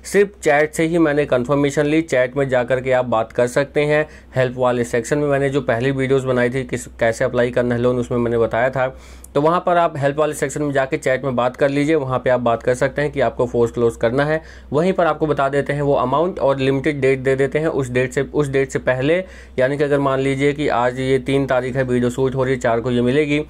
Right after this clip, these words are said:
तो मान लीजिए चार तारीख को आप बात कर रहे हैं और बोल रहे हैं कि मुझे फोर्स क्लोज करना है, तो आपको बतानी होती है डेट, तो आप बता दीजिए दो दिन के बाद की,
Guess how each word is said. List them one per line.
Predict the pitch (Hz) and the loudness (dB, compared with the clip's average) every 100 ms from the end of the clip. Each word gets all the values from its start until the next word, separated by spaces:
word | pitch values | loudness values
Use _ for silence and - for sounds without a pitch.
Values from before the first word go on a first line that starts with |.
| - - - | -12 -20 -4
तो | 147 | 0
मान | 160 185 | 2 2
लीजिए | 190 185 | 2 2
चार | 175 156 | 2 0
तारीख | 151 156 | 0 -2
को | 151 | 0
आप | 151 | -2
बात | 139 135 - | 0 0 0
कर | 143 | 0
रहे | 147 | 2
हैं | |
और | 143 | 2
बोल | 131 135 | 2 2
रहे | 135 | 0
हैं | 135 | -2
कि | |
मुझे | 135 131 | -2 -4
फोर्स | 127 127 127 | -2 0 0
क्लोज | 123 127 127 | 0 -2 0
करना | 131 135 | 0 2
है, | 151 | 0
तो | 139 | 0
आपको | 120 139 | 0 -2
बतानी | 120 120 120 | -2 0 -2
होती | 127 120 120 | -2 -2 -2
है | 120 123 | -4 -2
डेट, | 151 165 160 | 0 -2 0
तो | 139 | 0
आप | 127 | 0
बता | 123 123 123 | 0 -2 -2
दीजिए | 127 135 | -2 -2
दो | 131 123 | 0 0
दिन | 120 123 | 0 -2
के | 120 | -2
बाद | 113 123 139 | 0 0 0
की, | - 175 | 0 -2